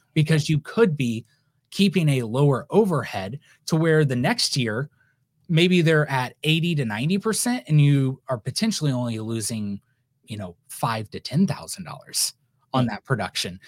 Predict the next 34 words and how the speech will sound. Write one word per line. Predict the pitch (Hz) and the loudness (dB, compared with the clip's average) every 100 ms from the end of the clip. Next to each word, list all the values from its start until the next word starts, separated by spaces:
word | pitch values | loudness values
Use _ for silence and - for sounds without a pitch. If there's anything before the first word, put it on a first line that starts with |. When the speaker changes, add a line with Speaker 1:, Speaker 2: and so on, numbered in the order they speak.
| - | -6
Speaker 1:
Year | 135 165 160 | 4 6 6
three, | 151 185 226 190 196 _ _ - | 4 4 4 2 0 _ _ -4
if | 139 | 2
they're | 151 117 | 2 4
operating | 135 147 160 160 165 | 2 2 0 0 0
at | 160 | 2
that | 160 151 | 2 0
hundred | 135 151 160 | 2 0 0
percent | 165 151 175 135 | -2 0 0 2
level, | 180 147 147 | 0 2 2
they're | 151 | 2
probably | 151 151 196 175 185 | 2 0 2 2 2
making | 143 135 151 165 160 | 2 2 0 0 2
you | 156 | 4
money | 143 135 123 | 4 2 0
at | 104 92 | -4 -8
that | 92 - | -12 -12
point, | 101 - _ _ _ _ - | -16 -16 _ _ _ _ -4
right? | 127 | -2
Speaker 2:
Right. | 135 | 0
Speaker 1:
Like, | 123 110 | -4 -4
they're | - 156 | 0 2
going | 147 147 156 143 | 2 2 4 2
past | - 139 - | 0 -4 -2
those | 147 135 - | -2 -2 -4
points | - 151 131 - | -2 -2 -2 -6
of | - 113 104 _ _ _ _ _ _ _ - | -10 -10 -12 _ _ _ _ _ _ _ -18
where | 131 131 147 | -6 0 2
their, | 139 131 113 107 - | 4 2 0 -4 -8
their | 127 127 | -4 -2
level | 117 139 135 131 | 0 0 0 -2
of | 117 | -4
expertise | - - - - 208 180 131 | -8 -8 -8 -4 0 0 0
is, | 120 | -4